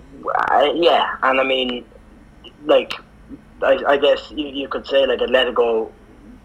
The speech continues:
were done in a way that João Felix had had an excellent year. Benfica knew that they probably needed to sell him this summer, or that summer, the summer that he went, and this is before coronavirus and all that, so the money was there.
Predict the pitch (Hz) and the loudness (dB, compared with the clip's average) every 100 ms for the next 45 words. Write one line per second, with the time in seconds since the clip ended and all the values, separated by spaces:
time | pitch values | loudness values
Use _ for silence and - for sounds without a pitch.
0 | - 135 120 117 131 135 131 120 123 117 | -2 0 0 2 4 4 0 -2 -2 2
1 | 135 135 127 127 117 - 120 113 110 - | 4 6 4 0 -4 -2 0 2 0 -2
2 | - - - - - - - - 143 139 | -10 -20 -20 -20 -20 -20 -18 -6 2 4
3 | 135 143 135 - 120 120 120 135 - 120 | 4 2 0 -2 -2 0 2 0 -2 -6
4 | 113 113 113 113 107 110 - 147 135 123 | -4 0 0 0 0 -2 2 0 2 2
5 | 113 - - - 117 120 123 131 131 131 | 2 -2 -10 -20 -18 -14 -8 -2 2 4
6 | 131 123 113 - - - - - - - | 4 2 2 -2 -6 -10 -20 -20 -20 -20
7 | - 139 135 - 139 135 135 135 131 120 | -8 0 2 2 2 2 2 -2 -4 -6
8 | 117 135 127 139 139 - 139 - 135 147 | -6 -2 2 2 0 -6 -6 0 0 2
9 | 151 - - - 135 139 143 - - 143 | -2 -4 -6 0 2 4 2 2 -2 -2
10 | 123 120 - 135 127 120 117 123 135 120 | 0 -2 0 0 2 0 0 -2 -2 -4
11 | 113 - 110 104 120 - 113 113 113 110 | -6 -6 -8 0 0 2 2 2 2 2
12 | 101 104 104 104 107 - 107 107 120 113 | 0 0 2 4 2 2 0 2 2 4
13 | 113 110 - 113 107 | 2 2 0 2 0